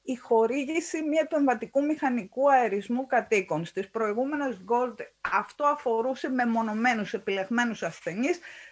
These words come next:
Τώρα προτείνεται να χορηγείται σε όλους τους ασθενείς με αναπνευστική ανεπάρκεια τύπου δύο και χρόνια αποφρακτική πνευμονοπάθεια μη επεμβατικός μηχανικός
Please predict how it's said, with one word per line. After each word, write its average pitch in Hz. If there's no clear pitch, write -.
Τώρα 330
προτείνεται 262
να 214
χορηγείται 226
σε 302
όλους 277
τους 226
ασθενείς 214
με 220
αναπνευστική 202
ανεπάρκεια 214
τύπου 202
δύο 220
και 185
χρόνια 233
αποφρακτική 185
πνευμονοπάθεια 190
μη 214
επεμβατικός 202
μηχανικός 196